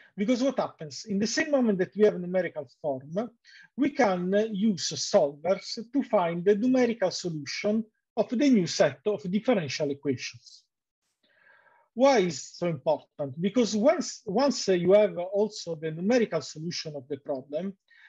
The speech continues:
you avoid that the simulator actually must do for you during the simulation. So actually, we give directly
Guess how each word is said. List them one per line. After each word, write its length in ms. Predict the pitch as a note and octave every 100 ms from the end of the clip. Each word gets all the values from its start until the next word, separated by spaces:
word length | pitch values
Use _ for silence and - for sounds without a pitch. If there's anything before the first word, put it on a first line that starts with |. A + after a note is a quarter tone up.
| _
you 140 | G#3 C#4+
avoid 440 | B3 G#3 G3 F#3+ G#3
that 240 | F3 C#3+ - -
the 240 | G#3 F3
simulator 920 | - - A3 A#3 G3+ D3+ - F#3 G3 G3
actually 640 | E3 B2+ - F#3 G3+ A#3 - _
must 320 | F#3+ B3 A#3+ G3
do 120 | F#3+
for 260 | - A#3
you 280 | F3 F3 D#3 - -
during 500 | C#4 A3 C#3+ C#3 C#3
the 80 |
simulation. 720 | C#3 - D3 C#3 C3 - C3 A#2 _ _ _ _ - _ - -
So 240 | - A3 A3
actually, 600 | B3 B3 - C#4 D#4+ D4 _ -
we 160 | A#3+
give 420 | A3 A3+ E3+ E3+
directly 800 | D#3+ A3+ A3 - _ - A#3+ A#3